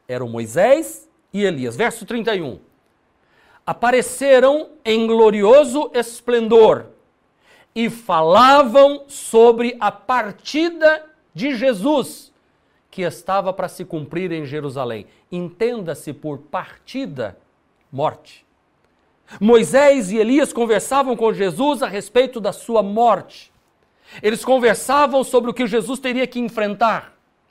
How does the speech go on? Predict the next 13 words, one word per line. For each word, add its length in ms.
E 60
se 160
nós 240
fizermos 460
um 80
paralelo 520
entre 240
estas 300
duas 320
passagens, 760
de 100
Mateus 460
dezesseis, 840